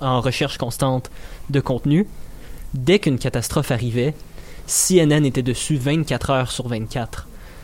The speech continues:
à remonter les mêmes informations. C'était même une joke connue que peu importe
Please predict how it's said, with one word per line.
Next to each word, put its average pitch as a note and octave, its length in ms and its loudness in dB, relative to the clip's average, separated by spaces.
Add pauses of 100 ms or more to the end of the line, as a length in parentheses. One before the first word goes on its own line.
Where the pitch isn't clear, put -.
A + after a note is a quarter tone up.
(160)
à D3 100 6
remonter C#3+ 420 6
les D3+ 120 6
mêmes C#3+ 240 4
informations. B2+ 560 0
C'était C#3+ 180 0
même D3 220 4
une C3 120 0
joke D#3 220 2
connue C#3+ 360 2
que C#3 280 2 (540)
peu D#3+ 140 4
importe D3+ 600 2